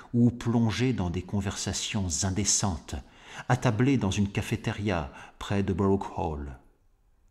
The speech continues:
Parfois, ils discutaient à voix basse autour de minables taxis garés près du perron surélevé d'une vieille maison branlante aux volets soigneusement clos.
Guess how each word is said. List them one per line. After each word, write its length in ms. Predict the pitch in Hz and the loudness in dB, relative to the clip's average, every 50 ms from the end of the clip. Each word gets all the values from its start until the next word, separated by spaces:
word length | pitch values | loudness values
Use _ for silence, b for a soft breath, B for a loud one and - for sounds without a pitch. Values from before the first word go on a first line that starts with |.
| _ _ _ _ _ _ _ _ B B B B B B B B - | _ _ _ _ _ _ _ _ B B B B B B B B -2
Parfois, 540 | - 107 - - - - - 104 92 92 98 | 0 0 0 0 -6 0 2 2 4 4 4
ils 180 | 110 107 87 82 | 2 0 0 -2
discutaient 600 | - 104 - - - 110 98 - - 95 98 - | -4 -4 -4 -2 -4 -4 -4 -2 -2 -2 -2 -2
à 40 | 85 | -4
voix 220 | 73 85 90 85 | -2 -2 -2 -2
basse 440 | 78 78 76 73 76 - - - - | 0 0 -2 -2 -2 -2 -4 -4 -4
autour 300 | 90 - - - 98 92 | -6 -8 -4 -4 -4 -2
de 140 | 85 101 92 | 0 0 0
minables 640 | 92 92 101 104 107 104 104 104 104 95 95 95 92 | 2 4 6 6 6 6 4 2 0 0 -2 -4 -2
taxis 520 | - 95 - - - - - - 107 110 | -2 -4 -4 -2 -4 -4 -2 -2 -4 -4
garés 320 | 101 98 82 80 - 98 | -2 -4 -4 -2 -2 -4
près 180 | 98 - - 85 | -4 -4 -6 -4
du 100 | 85 87 | -4 -6
perron 320 | - - 98 85 95 98 | -4 -4 -4 0 0 -2
surélevé 580 | 95 - - - - 87 85 82 78 82 92 92 | -2 -2 -4 -4 -4 -4 -4 -4 -2 0 0 0
d'une 220 | 87 85 85 82 | 0 0 -2 -2
vieille 300 | 82 76 82 90 87 85 | -4 -4 -4 -2 -2 0
maison 340 | 87 85 85 80 80 90 85 | -2 -2 -2 -2 -4 -4 -2
branlante 640 | 82 82 - - 92 90 90 90 92 92 87 - - | -4 -4 -2 -2 -2 0 0 0 -2 -2 -4 -4 -6
aux 80 | 90 82 | -8 -6
volets 380 | 73 80 87 85 85 90 95 | -4 -4 -2 -2 -2 -2 -2
soigneusement 720 | - - - - 87 82 82 85 82 78 73 78 80 78 78 | -2 -4 -4 -4 -4 -4 -2 -2 -4 -4 -4 -4 -4 -4 -4
clos. 480 | - - - 80 76 76 73 67 65 | -6 -8 -8 -8 -6 -6 -8 -8 -12